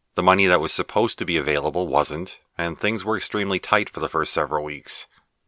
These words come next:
We had a roof over our heads, but we had no furniture and very little to eat. Being a kid, my biggest concern was what was going to happen on Christmas.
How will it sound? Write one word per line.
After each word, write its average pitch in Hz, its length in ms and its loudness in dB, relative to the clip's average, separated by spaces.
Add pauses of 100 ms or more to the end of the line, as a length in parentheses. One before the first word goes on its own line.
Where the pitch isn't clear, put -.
(180)
We 95 100 -2
had 98 120 4
a 90 60 6
roof 98 320 2
over 76 320 6
our 71 140 6
heads, 76 420 -2
but - 180 0
we 87 80 0
had 82 160 2
no 92 160 0
furniture 78 640 2
and 73 200 -6
very 80 240 2
little 69 260 -4
to 65 180 -12
eat. 78 380 -10 (1200)
Being 117 260 4
a 95 60 2
kid, 85 420 4
my 85 120 0
biggest 101 340 2
concern 90 540 4
was 78 120 0
what 101 200 4
was 101 100 0
going 95 220 -2
to 85 60 -2
happen 85 340 0
on 80 160 -2
Christmas. - 720 -2